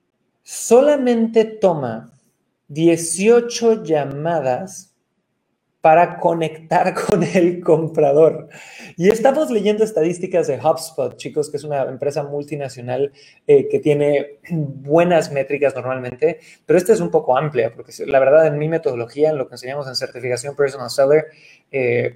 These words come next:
esto no aplica para nada. Qué huevo estar haciendo dieciocho llamadas para hablar con alguien. Al revés, hay que hacer que ellos lleguen a ti, ¿va? Eh, ¿qué más? ¿Qué más? Vamos a agarrar una estadística más porque esa no me gustó.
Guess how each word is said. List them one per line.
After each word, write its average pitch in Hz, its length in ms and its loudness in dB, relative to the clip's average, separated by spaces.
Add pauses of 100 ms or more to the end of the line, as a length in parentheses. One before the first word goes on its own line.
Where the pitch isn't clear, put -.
esto - 200 -6
no 131 80 0
aplica 143 280 -2
para 120 200 0
nada. 135 420 0 (460)
Qué 151 100 4
huevo 147 320 6
estar 135 240 0
haciendo 139 300 0
dieciocho 135 460 -2
llamadas 135 360 -2
para 120 180 -2
hablar 135 320 0
con 131 140 -10
alguien. 143 460 -4
Al 127 260 -10
revés, 143 320 0
hay 123 140 -4
que 127 80 -8
hacer 127 220 -8
que 139 100 -6
ellos 131 180 -4
lleguen 127 240 -4
a 120 100 -10
ti, 170 280 -6 (200)
¿va? 147 360 0 (420)
Eh, 135 540 4
¿qué 160 80 2
más? 151 240 -2
¿Qué 165 100 -6
más? 151 180 -2
Vamos 226 180 -2
a - 20 0
agarrar 185 240 2
una 190 120 0
estadística 165 440 -2
más 143 140 -6
porque 139 200 -8
esa 147 100 -10
no 143 100 -10
me 143 80 -6
gustó. 123 500 -8